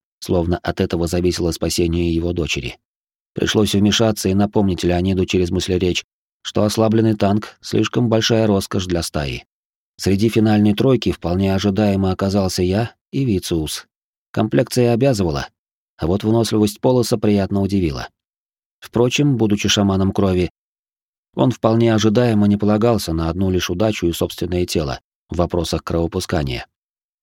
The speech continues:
Пару раз гнол опускал руку в скрытый карман, извлекая из того крохотные алые сферы,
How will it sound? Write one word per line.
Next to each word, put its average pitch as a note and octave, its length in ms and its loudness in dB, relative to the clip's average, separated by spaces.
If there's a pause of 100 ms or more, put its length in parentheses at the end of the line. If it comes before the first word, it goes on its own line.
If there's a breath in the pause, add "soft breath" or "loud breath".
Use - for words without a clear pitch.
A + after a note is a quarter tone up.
(180)
Пару G#2+ 240 2
раз A2 240 2
гнол G#2 380 2
опускал G2+ 500 -2
руку G#2+ 240 2
в - 60 -4
скрытый G2+ 320 -2
карман, G#2 480 -2 (400)
извлекая F#2+ 560 0
из - 240 -6
того G2+ 320 0
крохотные G2 680 -2
алые F2+ 320 0
сферы, C#2 440 -6